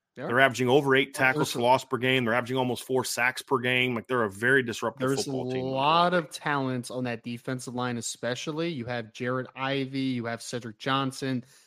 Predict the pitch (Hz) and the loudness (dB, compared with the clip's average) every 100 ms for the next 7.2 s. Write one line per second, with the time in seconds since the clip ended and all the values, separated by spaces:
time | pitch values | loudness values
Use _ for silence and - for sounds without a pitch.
0 | - 131 120 107 143 151 156 147 139 127 | -6 0 0 0 -2 -2 2 2 2 0
1 | 151 135 - 131 131 127 120 123 123 - | 0 -4 -2 -2 -2 -4 -6 -2 -4 -4
2 | 127 139 139 - 135 127 135 131 139 131 | -2 -2 -2 -4 -4 -4 -4 -4 -6 -6
3 | 127 135 135 131 123 123 123 113 - 123 | -4 -2 0 -2 -2 -4 -4 -6 -4 -4
4 | 120 - 139 143 143 143 135 123 143 - | -4 -6 -4 0 0 0 -2 -4 -8 -8
5 | 127 131 131 127 127 127 - - _ _ | -6 -4 0 0 -2 -4 -8 -20 _ _
6 | _ _ 156 151 - 123 107 143 160 175 | _ _ -10 -6 -4 -2 2 4 6 4
7 | - | -2